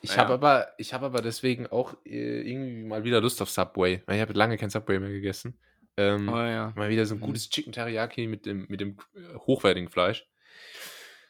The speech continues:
Speaker 2: Ja.
Speaker 1: Ja.
Speaker 2: Aber es schmeckt schon auch irgendwie immer gleich, finde ich. Also es ist jetzt auch nicht s-, also Subway ist jetzt nicht so geil, mu-, muss ich sagen. Und, und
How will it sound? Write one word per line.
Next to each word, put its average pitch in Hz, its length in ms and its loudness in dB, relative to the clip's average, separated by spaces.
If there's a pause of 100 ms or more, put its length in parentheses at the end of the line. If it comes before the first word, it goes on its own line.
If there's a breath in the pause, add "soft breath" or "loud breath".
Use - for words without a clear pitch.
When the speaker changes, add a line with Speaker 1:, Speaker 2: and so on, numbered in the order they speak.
(160 loud breath)
Speaker 2:
Ja. 107 240 -6
Speaker 1:
Ja. - 520 0
Speaker 2:
Aber 151 300 6
es 156 100 0
schmeckt 190 240 2
schon 196 140 -2
auch 151 160 -2
irgendwie 165 280 -4
immer 147 220 0
gleich, 120 500 -2
finde 107 300 -8
ich. 110 300 -14
Also 120 180 -2
es 139 120 -6
ist - 340 -8 (180)
jetzt 147 280 -8
auch 151 100 -4
nicht 165 240 -6
s-, - 300 -6
also 127 240 -6
Subway 165 420 0
ist 156 100 -4
jetzt 156 140 -6
nicht 135 180 -8
so 127 320 -4
geil, 98 520 0
mu-, 110 180 -16
muss 123 180 -12
ich 127 60 -8
sagen. 104 160 -6
Und, 165 160 -6
und 156 120 -2